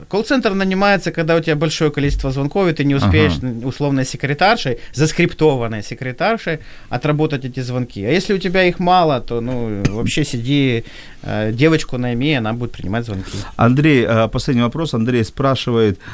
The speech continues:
Speaker 2: вот вы упомянули, это вопрос именно к тебе точно, что про, про неуникальные ниши, но где просто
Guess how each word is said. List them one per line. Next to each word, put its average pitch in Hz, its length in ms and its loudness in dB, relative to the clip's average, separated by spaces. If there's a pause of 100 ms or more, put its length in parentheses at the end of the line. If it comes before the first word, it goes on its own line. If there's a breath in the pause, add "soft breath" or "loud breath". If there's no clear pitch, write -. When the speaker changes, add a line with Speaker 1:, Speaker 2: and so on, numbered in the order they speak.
(200 loud breath)
Speaker 2:
вот 123 240 2
вы 139 140 4
упомянули, 131 520 2
это 107 140 -2
вопрос 104 340 0
именно 107 180 2
к - 40 -6
тебе 117 320 2
точно, 90 420 -2 (340 loud breath)
что 120 280 2
про, 123 280 4 (260)
про 131 240 2
неуникальные 127 840 2
ниши, 127 500 2
но 104 200 2
где 110 220 2
просто 120 480 0